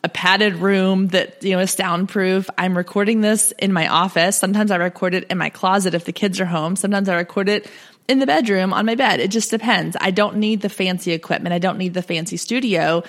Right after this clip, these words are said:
I just need enough to get this out to you in the world so that you can hear it. I don't need to worry about what microphone I'm recording on.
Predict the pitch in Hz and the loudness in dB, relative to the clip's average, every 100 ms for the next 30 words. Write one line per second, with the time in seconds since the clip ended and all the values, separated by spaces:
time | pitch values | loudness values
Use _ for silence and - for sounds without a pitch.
0 | - - - _ _ - 208 220 233 - | -12 -20 -20 _ _ 0 2 2 0 0
1 | 220 214 196 185 185 180 - - - _ | 0 2 2 0 0 -2 -8 -20 -20 _
2 | _ - 202 202 185 196 - 220 185 170 | _ 0 2 4 4 2 -2 -2 2 0
3 | - - _ _ _ - 185 208 214 - | 0 -6 _ _ _ -10 0 0 0 -2
4 | 180 175 - - 202 170 175 185 240 277 | 0 0 -2 -4 -4 -2 0 2 0 0
5 | 208 185 160 165 180 269 - 226 208 185 | 2 2 2 2 2 0 0 0 2 0
6 | 180 - 196 196 190 190 - 208 196 - | -4 -6 -2 0 0 0 -2 -2 -2 -2
7 | 160 - - - 190 196 202 202 220 196 | -4 -4 -4 -2 0 0 -2 -2 -4 -2
8 | 196 196 202 185 170 165 - 185 170 180 | -2 0 0 0 0 -2 -2 -2 0 -2
9 | 170 180 180 160 151 151 - 147 160 123 | -4 -4 -4 -2 -4 -6 -6 -6 -6 -8
10 | - | -10